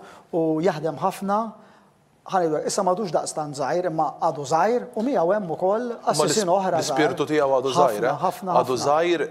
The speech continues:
Speaker 2: eh, jiena, jiena ħankun onest miegħek, jiena mal-, ġiġa għamilta, għamilta hekk, weda miegħi nnifsi, li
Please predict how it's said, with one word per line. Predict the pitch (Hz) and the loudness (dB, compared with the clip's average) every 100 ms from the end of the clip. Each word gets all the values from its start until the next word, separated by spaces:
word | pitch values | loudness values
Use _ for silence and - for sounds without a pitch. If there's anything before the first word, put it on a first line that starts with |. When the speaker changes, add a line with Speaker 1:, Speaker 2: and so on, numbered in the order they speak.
| 147 | 0
Speaker 2:
eh, | 135 127 123 117 - 123 | 4 4 4 2 -2 -4
jiena, | 170 147 127 117 104 | 0 2 2 0 -2
jiena | 123 139 123 | -4 -2 -2
ħankun | 123 120 127 127 | -2 -6 -6 -6
onest | 120 139 | -6 -6
miegħek, | 107 113 147 | -8 -6 -6
jiena | 127 117 107 - 120 139 | -2 0 -2 -6 -6 -4
mal-, | 151 - - - | -4 -6 -20 -18
ġiġa | 120 120 143 131 | -14 -4 0 0
għamilta, | 110 104 113 110 - - 123 | -2 -4 -2 -2 -4 -6 -4
għamilta | 117 110 117 - 123 | -4 -2 -2 -2 -4
hekk, | 98 - - | -6 -8 -6
weda | 123 120 120 | 0 2 0
miegħi | 120 120 113 | -2 -4 -4
nnifsi, | 123 117 - 87 87 - - 50 - - - _ | -8 -10 -12 -12 -18 -20 -20 -20 -20 -20 -20 _
li | 127 | -8